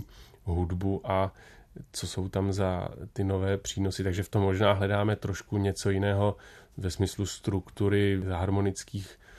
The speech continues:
obratů a tak dále. Ale to jsou spíš takové drobné nuance, které si myslím,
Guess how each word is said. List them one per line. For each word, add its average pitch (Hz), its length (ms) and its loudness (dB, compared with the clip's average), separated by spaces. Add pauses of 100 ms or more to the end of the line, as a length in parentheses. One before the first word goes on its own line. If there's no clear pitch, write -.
obratů 101 720 0
a 95 60 0
tak 95 240 -4
dále. 92 420 2 (440)
Ale 92 180 0
to 90 140 -4
jsou 107 240 2
spíš - 280 -12
takové 110 340 0
drobné 104 440 2
nuance, 101 480 0
které 98 300 -4
si 107 140 -4
myslím, 104 540 -2